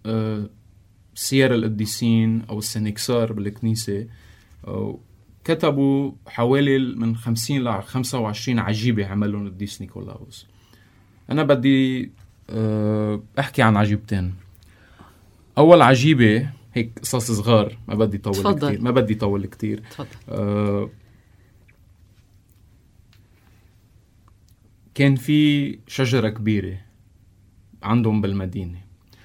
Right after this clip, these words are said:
Speaker 1: وهيدا الشجرة كانوا يتجمعوا فيها الأرواح الشريرة والشياطين هونيك.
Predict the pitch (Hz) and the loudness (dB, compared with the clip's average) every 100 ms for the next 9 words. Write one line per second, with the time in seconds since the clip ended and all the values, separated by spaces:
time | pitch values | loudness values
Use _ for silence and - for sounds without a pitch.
0 | - 110 143 160 156 147 151 127 123 143 | -6 -2 2 2 0 0 2 2 0 -2
1 | - _ _ _ _ _ - 139 139 117 | -8 _ _ _ _ _ 0 4 4 2
2 | 139 147 127 117 117 131 120 127 135 - | 0 2 0 -2 -2 -2 0 -2 -6 -6
3 | 110 117 120 120 117 - 104 104 104 101 | -4 0 0 -2 -6 -8 -4 -2 -2 -4
4 | 101 - 98 92 107 107 95 90 85 - | -8 -8 -10 -6 -6 -4 -6 -8 -10 -18